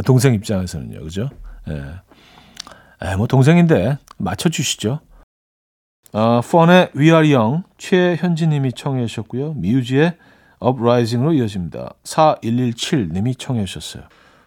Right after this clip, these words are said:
펀의 We Are Young, 뮤즈의 Uprising까지 들었죠. 삼오일이 님, "저희 집 고양이가 바닥에 있는 물건들을 도도하게 피해 걸어오더니요.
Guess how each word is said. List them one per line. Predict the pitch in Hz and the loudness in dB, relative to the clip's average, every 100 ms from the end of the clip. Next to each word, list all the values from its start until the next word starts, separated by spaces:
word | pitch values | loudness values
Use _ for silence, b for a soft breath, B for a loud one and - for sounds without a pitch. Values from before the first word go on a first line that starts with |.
| - | -2
펀의 | 170 170 175 143 | 2 4 4 6
We | 151 | 6
Are | 160 143 | 6 6
Young, | 127 92 76 110 | 4 0 -6 -4
뮤즈의 | 123 127 156 | -2 2 4
Uprising까지 | 117 127 135 135 127 123 123 110 | 4 2 2 2 0 -2 -4 -6
들었죠. | 107 98 - 143 160 b b b b b b b b b b b b b b b b b b b | -8 -8 -6 -6 -8 b b b b b b b b b b b b b b b b b b b
삼오일이 | - - 170 180 170 127 156 156 | -10 0 4 4 4 4 4 6
님, | 120 90 | 2 2
"저희 | 139 160 | 4 6
집 | 190 | 6
고양이가 | 196 165 165 160 175 175 | 6 4 6 6 4 4
바닥에 | 127 127 151 156 | 2 2 2 4
있는 | 151 147 | 4 2
물건들을 | 139 135 135 131 170 - | 2 4 2 4 4 4
도도하게 | 131 131 139 131 139 | 2 4 2 2 -2
피해 | - 165 151 | 0 2 2
걸어오더니요. | 127 120 131 120 107 117 151 147 | 2 2 2 0 0 0 0 -2